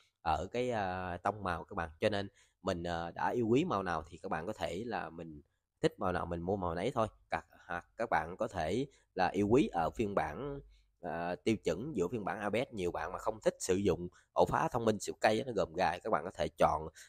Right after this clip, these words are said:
ở phiên bản, à, tiêu chuẩn. Còn các bạn nào mà thích cái sự mà thông minh cũng như những cái tính năng mới, các bạn có thể chọn ở phiên bản cao cấp. Tại vì ổ khóa thông minh xịt cây á, các bạn tích hợp được chống trộm, chống cướp, các bạn không có cần gắn thêm chống trộm,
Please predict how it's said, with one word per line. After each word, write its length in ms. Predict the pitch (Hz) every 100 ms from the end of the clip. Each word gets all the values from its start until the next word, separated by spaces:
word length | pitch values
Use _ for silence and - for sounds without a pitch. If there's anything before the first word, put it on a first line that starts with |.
| _
ở 220 | 80 78
phiên 260 | - 104 104
bản, 440 | 71 69 120 147 - _ _
à, 240 | - 90 90
tiêu 180 | 107 98
chuẩn. 220 | 82 98 170
Còn 200 | - 82
các 120 | - -
bạn 180 | 80
nào 120 | 92 87
mà 140 | 76
thích 180 | - 165 -
cái 60 | 123
sự 400 | - 78 82 87
mà 320 | 87 78 78 - _ _ -
thông 200 | 113 120
minh 180 | 127 139 -
cũng 200 | - 82
như 120 | 117 107
những 260 | 92 82
cái 80 | 123
tính 180 | 123 131
năng 180 | 107 95
mới, 140 | 98
các 120 | 107
bạn 120 | 76 87
có 60 |
thể 180 | - 85 -
chọn 240 | 76 76
ở 220 | 76 73 92
phiên 220 | 113 101
bản 220 | 87 -
cao 120 | 113 98
cấp. 160 | 120 - - -
Tại 140 | 90
vì 180 | 92 95
ổ 200 | - 90
khóa 160 | 117
thông 180 | 120 120
minh 140 | 113 107
xịt 180 | - -
cây 180 | 107
á, 60 | 107
các 40 |
bạn 180 | 117 82 - _ -
tích 120 | 160 -
hợp 200 | 85 80
được 160 | 76
chống 140 | 107 135
trộm, 160 | 71 76
chống 120 | 101
cướp, 260 | - 147 -
các 100 | -
bạn 140 | 73 -
không 220 | 113 113
có 60 | 117
cần 220 | 104 85
gắn 200 | 82 120 160
thêm 180 | 123 107
chống 160 | 127
trộm, 200 | - -